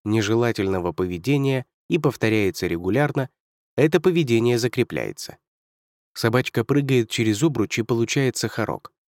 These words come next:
а потом уже и без сахара прыгает. Закрепление произошло. Если каждая лужа вызывает поцелуи и угощения,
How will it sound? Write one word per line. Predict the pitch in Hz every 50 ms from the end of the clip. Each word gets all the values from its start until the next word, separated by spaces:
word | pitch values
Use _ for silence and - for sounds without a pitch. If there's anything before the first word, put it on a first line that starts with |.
| _ _ _ _ _ -
а | - 92
потом | 117 131 139 185 180 175 156
уже | 131 123 156 156
и | 147
без | 131 123 123 -
сахара | - - 113 104 - - 101 95 90
прыгает. | - 85 71 58 - 57 50 - - - _ _ _ _ _ _ _ _
Закрепление | - 110 117 110 - 113 101 - 95 101 117 120 120 117 110 104
произошло. | - 110 110 104 98 101 110 101 - - 107 85 - - _ _ _ _ _ _ _ _ _ _ _ _ _ _ -
Если | 95 98 117 131 - - 139
каждая | 131 - 156 147 135 123 139 135 135
лужа | 135 143 131 113 95 101 98
вызывает | 92 104 95 107 107 120 127 120 113 - - -
поцелуи | 110 - - - 117 110 110 104 92 85
и | 82 82 85
угощения, | 85 85 85 92 82 - - - 151 151 147 147 147 143 139 135